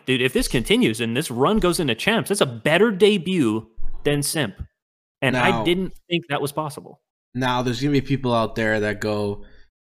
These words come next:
Speaker 2: "Well, if you watch the first matchup this morning with New York, it was a real fucking nail biter." I mean, they
Speaker 1: New York's a great team.
Speaker 2: New York, New York was,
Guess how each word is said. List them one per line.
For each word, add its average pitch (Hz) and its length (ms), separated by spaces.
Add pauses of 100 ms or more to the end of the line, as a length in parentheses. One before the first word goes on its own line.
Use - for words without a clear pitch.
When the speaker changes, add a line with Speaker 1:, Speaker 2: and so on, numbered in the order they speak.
Speaker 2:
"Well, 107 220
if 104 120
you 110 120
watch 120 800
the 110 280
first 120 500 (120)
matchup 113 540
this 104 220
morning 120 560
with 101 200
New 104 200
York, 113 640 (500)
it 113 100
was 104 280
a 104 80
real 113 400
fucking 104 500
nail 123 220
biter." 85 540
I 87 60
mean, 104 200
they 117 140
Speaker 1:
New 117 220
York's 139 240
a - 60
great 139 280
team. 185 200 (720)
Speaker 2:
New 113 60
York, 131 380 (240)
New 123 100
York 143 180
was, 127 180